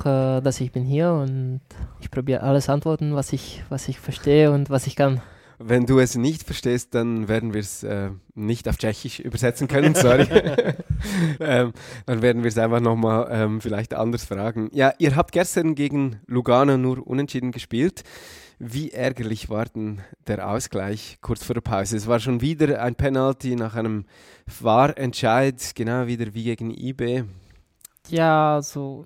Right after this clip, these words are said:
Speaker 1: ich denke, es war, ja, kann, kann sein, diese Penalty. Es ist schon streng, aber, aber kann passiert. Aber dann, wenn er pfeift, diese Penalty, und wenn sie machen diese Penalty, ich denke, diese,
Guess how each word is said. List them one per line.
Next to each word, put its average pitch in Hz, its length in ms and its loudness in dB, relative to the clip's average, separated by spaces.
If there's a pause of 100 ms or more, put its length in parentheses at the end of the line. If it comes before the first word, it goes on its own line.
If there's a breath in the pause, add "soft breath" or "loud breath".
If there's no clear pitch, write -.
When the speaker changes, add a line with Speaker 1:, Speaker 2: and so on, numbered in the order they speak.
(140)
Speaker 1:
ich 147 200 -20
denke, 143 300 0
es 123 260 -4
war, 131 520 -4 (840)
ja, 147 340 4
kann, 156 380 8
kann 165 180 8
sein, 156 400 6 (880)
diese 165 240 6
Penalty. 180 560 6 (200)
Es 156 200 -8
ist - 240 -4
schon 147 800 2 (520 soft breath)
streng, 185 600 4
aber, 135 760 0
aber 123 720 -6 (200)
kann 143 160 2
passiert. 165 420 0
Aber 143 200 2
dann, 135 480 0
wenn 135 160 0
er 127 160 2
pfeift, 147 320 2
diese 147 180 2
Penalty, 160 460 2
und 143 120 2
wenn 143 140 0
sie 143 80 0
machen 139 240 0
diese 139 180 2
Penalty, 156 380 2
ich 139 80 -2
denke, 143 240 0
diese, 135 280 -4